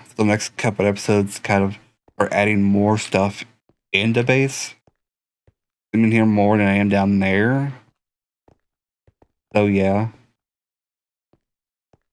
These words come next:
Not a big problem. But if you guys like the shaders, I'll insert the time.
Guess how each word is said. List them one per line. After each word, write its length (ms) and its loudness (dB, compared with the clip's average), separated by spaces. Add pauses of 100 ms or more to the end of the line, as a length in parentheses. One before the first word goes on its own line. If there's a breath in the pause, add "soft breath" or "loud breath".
Not 60 0
a 40 2
big 140 0
problem. 320 0 (840)
But 180 0 (480)
if 140 -2
you 40 4
guys 220 2
like 200 0
the 60 2
shaders, 560 0
I'll 120 -2
insert 240 -2
the 100 -16
time. 420 0